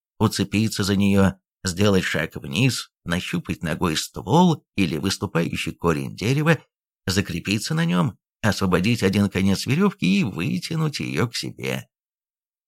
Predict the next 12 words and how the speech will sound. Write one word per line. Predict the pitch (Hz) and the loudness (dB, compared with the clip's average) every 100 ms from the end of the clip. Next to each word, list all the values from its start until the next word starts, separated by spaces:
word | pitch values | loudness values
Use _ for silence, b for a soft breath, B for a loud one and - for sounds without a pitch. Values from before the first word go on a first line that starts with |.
| _ _ - | _ _ 0
Одолев | 113 110 117 170 175 | 2 4 6 6 4
почти | - 131 - 156 | 4 0 0 -2
весь | 131 113 - | 0 0 -2
спуск, | - 190 - - | 0 2 2 0
взмокший | 98 - 92 135 180 - 147 | -4 -2 -2 0 -2 -2 -2
и | 131 - | -2 2
уставший | 120 95 - 107 101 - 95 82 | 4 4 0 2 2 2 -2 -2
Воронов | 92 185 190 180 175 | 0 2 4 4 2
решил | - 85 - 143 151 - | 0 -4 -2 0 0 0
отдохнуть. | 110 90 76 - 55 57 - _ _ _ _ _ | -2 0 -6 -6 -12 -12 -18 _ _ _ _ _
Трасса | 104 104 101 120 | 2 4 4 0
Степанакерт-Шуша | 104 - 95 92 90 - 95 85 - - 78 - 78 120 | -2 -4 -4 -2 -2 0 0 0 -2 -6 -6 -2 0 0